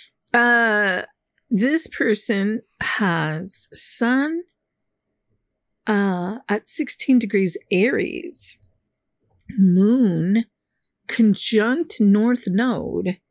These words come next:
at twenty-four degrees Aries in the eighth house, which is the house of legacy and inheritance and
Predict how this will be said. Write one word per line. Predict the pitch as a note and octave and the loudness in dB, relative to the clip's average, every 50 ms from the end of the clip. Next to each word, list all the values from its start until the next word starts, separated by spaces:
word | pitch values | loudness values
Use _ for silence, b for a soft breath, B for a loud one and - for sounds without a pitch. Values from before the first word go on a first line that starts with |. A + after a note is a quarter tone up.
| _ | _
at | - F#3 - - | -10 -10 -8 -10
twenty-four | - - - A3+ A3+ A#3 A3+ - A#3 G3 - - A3 A#3+ C4 | -12 -6 0 2 2 2 2 0 -4 -6 -4 -2 -2 0 0
degrees | G3+ F3 D#3 - - - - - - - | -2 -4 -6 -6 -8 -12 -12 -12 -14 -12
Aries | - - - - - - - - - - - _ _ _ _ _ _ _ _ _ _ _ _ _ _ _ _ _ - | -12 -12 -12 -12 -14 -16 -18 -20 -20 -20 -20 _ _ _ _ _ _ _ _ _ _ _ _ _ _ _ _ _ 2
in | F#3 F#3 | 2 2
the | F#3+ - _ | 2 2 _
eighth | - G#3 B3 A#3 - | 0 0 0 0 -2
house, | - - - F#3+ G3 - - - - - - - - - - - _ _ _ _ _ _ _ _ _ - | -6 -6 -6 -4 -4 -6 -6 -8 -12 -14 -12 -12 -12 -14 -14 -18 _ _ _ _ _ _ _ _ _ -4
which | F3 - - | -2 -2 -2
is | E3+ E3 | -4 -4
the | - F3 | -4 -4
house | E3+ F#3 F3+ F3 - - | -2 -2 -2 -2 -4 -6
of | D#3+ F3 | -6 -6
legacy | C#3+ D3 D#3+ F3+ G#3 A3 - - - - - - G3 A3 A3 A#3+ B3 A#3+ _ _ _ _ _ _ _ _ _ - | -4 -4 -2 -2 -2 -2 -4 -6 -8 -8 -10 -10 -14 -14 -10 -10 -10 -10 _ _ _ _ _ _ _ _ _ -6
and | - D#3+ E3 D#3+ | -4 -4 -2 -2
inheritance | D#3 D3+ D3 - - G3 G3+ G3+ F#3+ E3 - - - - - - _ _ _ - - - - - - - | -2 -2 -4 -4 0 0 2 2 2 0 -2 -6 -10 -12 -12 -14 _ _ _ -14 -12 -10 -10 -10 -10 -6
and | - D#3 D#3 D3+ D3+ D3+ D3 - | -4 -2 -2 0 -2 -2 -4 -4